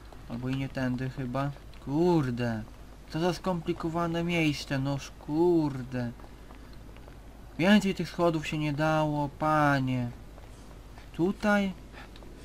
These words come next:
Tu żeś jesteś, czy co, czy gdzie? Też nie? Kurde. Tu jest śmigłowiec.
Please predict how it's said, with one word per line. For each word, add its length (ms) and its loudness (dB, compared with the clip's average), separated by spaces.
Tu 160 0
żeś 300 -2
jesteś, 640 -4
czy 120 -10
co, 220 2
czy 220 -4
gdzie? 540 0
Też 400 2
nie? 260 0
Kurde. 640 -2
Tu 80 0
jest 120 0
śmigłowiec. 640 2